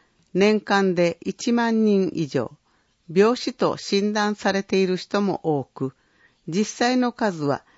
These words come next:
さらに多いとされています。この数字は、交通事故で亡くなる人の二倍以上です。危険性が高い人として、高齢者や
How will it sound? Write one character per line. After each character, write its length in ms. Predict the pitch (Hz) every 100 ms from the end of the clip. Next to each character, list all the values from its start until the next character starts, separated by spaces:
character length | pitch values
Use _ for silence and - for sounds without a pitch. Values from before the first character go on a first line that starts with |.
| _
さ 220 | _ - 226
ら 160 | 202
に 220 | 151 139 -
多 240 | 180 170 165
い 60 |
と 140 | - 208
さ 160 | -
れ 120 | 143
て 160 | 135 208
い 120 | 175
ま 160 | 117 92
す。 280 | - - _ _ _ _ _ _ _ _ _ _ _ -
こ 160 | 247
の 120 | 277
数 320 | 285 - 254 233
字 160 | 226
は、 180 | 220 214 _ _ _ -
交 220 | - 302
通 320 | - - 294
事 120 | 277
故 140 | 277 185
で 140 | 156
亡 140 | 156 165
く 120 | 196
な 140 | 180
る 100 | 175
人 300 | 170 - 160
の 180 | 156 160 190
二 200 | 151 156
倍 400 | 202 233 208 214
以 60 |
上 240 | 196 151 117
で 160 | -
す。 320 | - - - _ _ _ _ _ _ _ _ _
危 120 | 185
険 240 | - 240
性 320 | 226 - 233 220
が 140 | 220
高 320 | - 190 226
い 80 | 185
人 240 | - 180
と 160 | - 143
し 100 | -
て、 280 | - 147 - _ _ _ -
高 280 | 226 220
齢 200 | 220 208
者 200 | 180 -
や 240 | 147 139